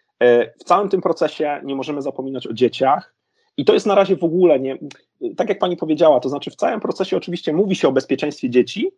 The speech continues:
ale dziecko się ciągle postrzega jako takiego po prostu noworodka, który zbyt wiele nie, jakby, no, ma jakieś prawa do bezpieczeństwa, opieki i tak dalej,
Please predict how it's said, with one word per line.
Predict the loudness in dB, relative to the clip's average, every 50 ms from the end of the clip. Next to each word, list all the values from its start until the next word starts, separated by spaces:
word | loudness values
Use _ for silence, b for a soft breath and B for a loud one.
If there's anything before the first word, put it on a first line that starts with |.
| _ _ _ _ b b b b 2
ale | 2 2 4
dziecko | 2 0 -4 -4 -4
się | -6 -6 -4
ciągle | -4 -2 0 0 -2
postrzega | -2 -4 -8 -6 -4 -4 0 0 2
jako | 0 0 0 -2 -2
takiego | -2 -2 -2 2 2 2 2 2 2 2
po | 2 0
prostu | 0 -2 -4 -4 -4 -4
noworodka, | -2 0 2 4 4 4 4 2 0 0 0 2 2 2 0 -2
który | -4 _ -8 -8 -8
zbyt | -8 -8 -8 -4
wiele | -2 0 0 -2
nie, | -2 -6 -12 -12
jakby, | -14 -12 -12 -10
no, | -10 -6
ma | -4 -4 -2
jakieś | -2 -4 -6 -6 0
prawa | 4 4 6 6 6 4 4 4
do | 2 -2
bezpieczeństwa, | -6 -8 -8 -10 -10 -8 -8 -10 -8 _ -6 -6
opieki | -4 -6 -8 -12 -10 -6
i |
tak | -4 -4 -4 -2
dalej, | -2 -2 -2 -2 -4 -6